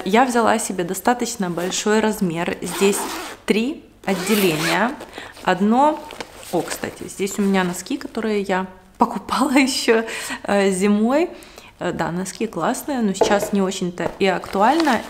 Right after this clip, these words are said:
Здесь большое отделение, куда вы можете спрятать свои бюстгальтеры или, например, э, купальники, если едете на море. А, и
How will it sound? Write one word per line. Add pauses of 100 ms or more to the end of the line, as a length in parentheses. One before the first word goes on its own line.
(120)
Здесь
большое (100)
отделение,
куда
вы
можете
спрятать
свои (360)
бюстгальтеры
или,
например, (340)
э,
купальники,
если
едете
на
море. (1080)
А, (360)
и